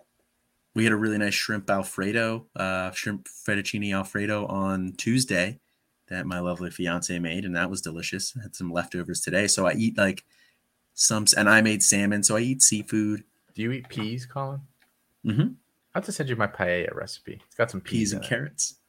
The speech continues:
Speaker 2: No carrots, but peas.
Speaker 1: Oh.
Speaker 2: Yes.
Speaker 1: Okay. We'll put it in a, have you left a review on our podcast yet? Put it
Speaker 2: I
Speaker 1: in
Speaker 2: have.
Speaker 1: there.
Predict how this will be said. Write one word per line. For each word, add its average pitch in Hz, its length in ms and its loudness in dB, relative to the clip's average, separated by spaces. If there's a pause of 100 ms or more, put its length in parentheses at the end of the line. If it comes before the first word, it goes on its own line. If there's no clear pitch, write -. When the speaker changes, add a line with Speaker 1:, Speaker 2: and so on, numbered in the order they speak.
(400)
Speaker 2:
No 104 160 0
carrots, 90 600 -4
but - 160 -16
peas. - 320 -10
Speaker 1:
Oh. 90 120 -16
Speaker 2:
Yes. 95 180 -8 (480)
Speaker 1:
Okay. 98 220 -6 (880)
We'll 104 100 -2
put 120 240 6
it 147 180 10
in 151 160 10
a, 151 160 8
have 113 140 2
you 127 160 8
left 160 220 4
a - 20 4
review 165 320 4
on 175 80 2
our 170 80 2
podcast 170 580 0
yet? 190 300 2
Put 147 140 6
it 170 80 8
Speaker 2:
I - 20 6
Speaker 1:
in 180 60 4
Speaker 2:
have. 131 80 4
Speaker 1:
there. 131 220 0